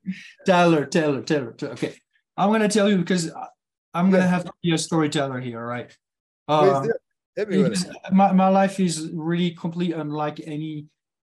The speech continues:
Speaker 1: we will have a life that is unique, that's for sure. But my life is unique in a way that's also very unique. And part of that, uh, also is from nineteen to twenty-six, I had some kind of a guru,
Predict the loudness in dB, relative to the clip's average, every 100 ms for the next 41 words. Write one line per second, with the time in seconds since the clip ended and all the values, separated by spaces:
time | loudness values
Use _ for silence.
0 | -2 2 4 4 4 2 0 -2 -4 -4
1 | -6 -8 -8 -8 -8 -8 -10 -8 -8 -6
2 | -8 -8 -6 -4 -2 0 0 0 0 0
3 | 0 0 -4 -6 -4 -4 -4 -4 -4 -4
4 | -4 -4 -8 -10 -10 -8 -8 -6 -8 -8
5 | -6 -6 -8 -14 _ _ _ _ -20 -14
6 | -6 -4 0 0 2 0 -2 -2 -2 -4
7 | -2 -4 -6 -6 -6 -6 -4 -6 -8 -8
8 | -8 -4 -4 -4 -6 -8 -10 -10 -8 -6
9 | -6 -6 -4 -6 -6 -12 -18 _ _ _
10 | _ _ _ _ _ _ _ -2 0 2
11 | 2 0 0 2 2 0 0 0 0 -2
12 | -6 -10